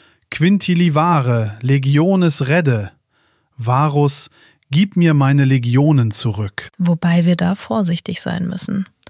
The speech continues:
Speaker 2: Sueton schrieb diese Biografie über hundert Jahre später. Ob Augustus das wirklich so gesagt hat oder ob es eine, wie soll ich sagen, eine literarische Verdichtung ist,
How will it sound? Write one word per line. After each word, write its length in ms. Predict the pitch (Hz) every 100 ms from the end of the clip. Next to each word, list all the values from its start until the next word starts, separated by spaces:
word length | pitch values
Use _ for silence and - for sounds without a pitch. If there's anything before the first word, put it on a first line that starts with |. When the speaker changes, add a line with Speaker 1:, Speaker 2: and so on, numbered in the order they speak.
| - - - - _ -
Speaker 2:
Sueton 680 | 180 196 196 - 247 196 180
schrieb 300 | - 190 -
diese 200 | 175 170
Biografie 680 | 180 170 - 170 - 180
über 340 | 165 208 208 190
hundert 300 | 196 185 -
Jahre 220 | 165 160
später. 560 | - - 180 - - - _ _ _ _ _ _ _
Ob 280 | 170 147 -
Augustus 480 | 156 147 151 - 160
das 260 | - 156
wirklich 380 | 156 185 - 165
so 140 | - 156
gesagt 540 | 151 160 190 - -
hat 280 | 165 - -
oder 480 | 165 160 160 160 -
ob 140 | 165 165
es 120 | -
eine, 560 | 165 160 156 151 151 156 - - - - - - - _ _ _ _ _ _ - 147 143 135 175
wie 60 |
soll 200 | 175 165
ich 100 | 156
sagen, 560 | - 165 165 160 165 160 - - _ _ _ _ _ -
eine 380 | 170 165 165
literarische 800 | 160 165 - 160 175 185 175 -
Verdichtung 640 | - 170 185 240 - 165 160
ist, 400 | 185 - -